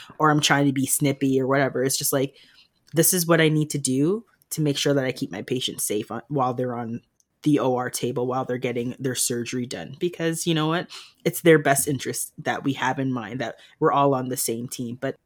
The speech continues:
I, I'm still really baffled by that, that last piece. But maybe you can tell us a little bit about, like,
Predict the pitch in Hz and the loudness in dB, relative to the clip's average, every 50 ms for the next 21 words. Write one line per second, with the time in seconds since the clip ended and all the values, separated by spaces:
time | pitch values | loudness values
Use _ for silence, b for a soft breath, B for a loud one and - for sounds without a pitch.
0 | _ _ - 156 - - 202 208 202 - - 196 196 202 208 185 160 156 147 151 | _ _ 0 2 6 6 6 6 6 6 6 8 8 8 8 8 8 6 8 6
1 | 147 143 147 135 113 127 135 135 - - 147 139 135 - 127 127 131 135 131 131 | 4 4 2 2 2 2 2 0 0 -2 -2 -2 -2 -2 -2 0 0 0 0 0
2 | 120 - - 151 - 143 - 156 147 143 123 110 120 127 - - - - 139 123 | -2 -2 0 2 2 2 2 2 2 2 2 2 0 0 -2 -2 -4 -4 -6 -4
3 | 123 - - - 139 - - B B B B - 180 190 208 214 240 233 226 208 | -4 -4 0 0 0 0 -2 B B B B 4 4 4 4 4 2 2 4 2
4 | 202 - 214 196 - - - 156 156 160 - - 165 151 147 143 151 147 147 147 | 4 4 4 4 4 2 4 4 4 4 4 4 4 4 6 6 4 4 4 4
5 | 139 143 139 143 135 135 95 131 139 139 B | 4 4 2 2 0 2 2 2 0 0 B